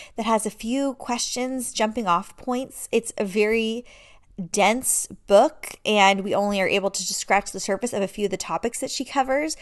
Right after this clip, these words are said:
And I'm gonna share some more of my insights and my takeaways after the interview with Doctor Shefali, 'cause we had limited time. But I'm just so honored that she took the time to come on Extraordinary Moms podcast. She is a mom. Her daughter's eighteen,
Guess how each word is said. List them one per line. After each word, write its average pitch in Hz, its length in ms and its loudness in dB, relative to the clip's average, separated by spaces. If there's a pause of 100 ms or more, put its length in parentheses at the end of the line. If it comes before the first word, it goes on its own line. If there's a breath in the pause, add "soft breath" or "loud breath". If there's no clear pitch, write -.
(280 loud breath)
And 208 140 4
I'm 226 80 6
gonna 240 220 2
share 214 400 0
some 208 260 0
more 196 220 2
of 185 120 0
my 190 260 2
insights 208 840 -2
and 190 100 -2
my 190 160 0
takeaways 196 680 0 (120)
after 226 680 -2
the 220 180 -8
interview 233 340 -2
with 247 100 -2
Doctor 233 240 -6
Shefali, 240 640 0
'cause 190 240 -2
we 185 60 -6
had 190 280 -2
limited 185 360 -4
time. 214 560 -4 (500 loud breath)
But 220 80 -2
I'm 220 100 4
just 233 160 0
so 247 220 0
honored 214 280 2
that - 80 -2
she 208 120 -6
took 208 200 -8
the 214 60 -6
time 196 300 -4
to 202 80 -10
come 208 220 -4
on 208 140 0
Extraordinary 190 520 -4
Moms 180 340 -4
podcast. 214 640 -2 (320 loud breath)
She - 340 -4
is 220 160 2
a 233 80 2
mom. 208 500 4
Her 214 140 -6
daughter's 185 460 -2
eighteen, 240 800 -6